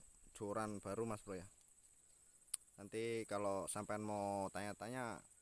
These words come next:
saya pakai joran apa, ya ini saya coba-coba deh itu. Nanti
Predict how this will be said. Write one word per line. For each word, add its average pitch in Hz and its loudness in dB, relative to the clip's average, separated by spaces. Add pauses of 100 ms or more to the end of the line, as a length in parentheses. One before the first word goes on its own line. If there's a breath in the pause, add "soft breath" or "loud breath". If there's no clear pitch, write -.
(240)
saya 101 -2
pakai 98 -6 (240)
joran 98 -2
apa, 117 0 (240)
ya 104 -6
ini 110 -4
saya 107 -4 (320)
coba-coba 104 -4
deh 107 -2
itu. 113 -6 (1120)
Nanti 123 0